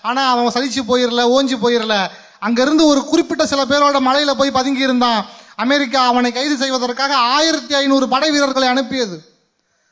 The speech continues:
ஆயிரத்தி ஐந்நூறு பேரை அங்கிருந்து ஒரு குறிப்பிட்ட சொற்ப வீரர்கள் தன்னுடைய கொரில்லா படை யுத்தத்தின் மூலமா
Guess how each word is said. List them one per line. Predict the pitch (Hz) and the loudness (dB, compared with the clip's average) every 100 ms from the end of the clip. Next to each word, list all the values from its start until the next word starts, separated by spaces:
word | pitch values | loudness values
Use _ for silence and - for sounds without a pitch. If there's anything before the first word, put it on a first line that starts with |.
| _ | _
ஆயிரத்தி | 170 240 277 247 233 | -2 0 0 -2 -2
ஐந்நூறு | 240 240 226 | 2 2 2
பேரை | 269 | 2
அங்கிருந்து | 285 254 254 269 | 2 0 0 0
ஒரு | 269 196 | 0 -2
குறிப்பிட்ட | - 294 285 277 | -4 -4 -4 -4
சொற்ப | 233 277 269 311 | 0 0 0 -2
வீரர்கள் | 285 285 269 262 | 0 0 0 -2
தன்னுடைய | 254 254 254 226 | -2 -2 0 0
கொரில்லா | 269 302 285 | 0 2 0
படை | 254 269 262 | 0 0 0
யுத்தத்தின் | 247 220 240 | -2 -2 -2
மூலமா | 240 269 262 247 | 0 0 0 -2